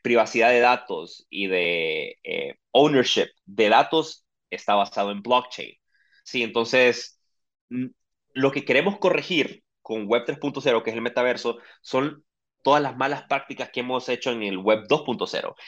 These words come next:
en el que básicamente los poderes del Internet están centralizados en unas cinco empresas tecnológicas y saben exactamente todos nuestros movimientos, no tenemos privacidad digital,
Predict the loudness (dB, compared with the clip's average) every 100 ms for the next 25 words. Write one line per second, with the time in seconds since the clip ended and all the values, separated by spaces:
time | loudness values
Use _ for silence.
0 | -12 0 2 2 2 4 4 2 0 -2
1 | 0 -2 -4 -4 -6 -6 -8 -2 0 2
2 | 0 0 -4 -4 -8 -8 -8 -6 -6 -8
3 | _ -6 -4 -2 -4 -2 2 4 4 2
4 | -4 -4 -6 -8 -8 -8 -6 -6 -8 -8
5 | -2 0 0 0 0 -2 -20 _ -2 0
6 | 0 0 -2 2 4 4 0 -6 -10 -10
7 | -8 -8 -6 -8 -2 2 2 0 -4 -4
8 | -2 0 -2 -2 -4 -4 -2 -2 -2 -4
9 | -2 -2 2 0 0 -2 0 0